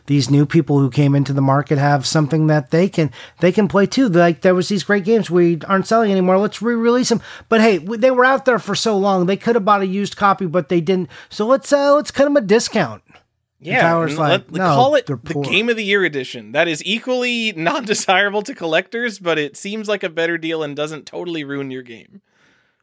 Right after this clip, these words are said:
Speaker 1: Well, I think the Game of the Year convention was, uh, a c-, I think that convention came out after that.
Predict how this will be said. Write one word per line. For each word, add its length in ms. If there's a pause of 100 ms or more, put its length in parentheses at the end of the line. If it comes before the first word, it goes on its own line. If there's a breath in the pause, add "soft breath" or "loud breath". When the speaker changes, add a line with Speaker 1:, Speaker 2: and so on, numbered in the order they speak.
(460)
Speaker 1:
Well, 120
I 20
think 240
the 80
Game 240
of 100
the 60
Year 240
convention 560
was, 340
uh, 300 (1200)
a 80
c-, 280
I 120
think 180
that 140
convention 400
came 220
out 140
after 300
that. 240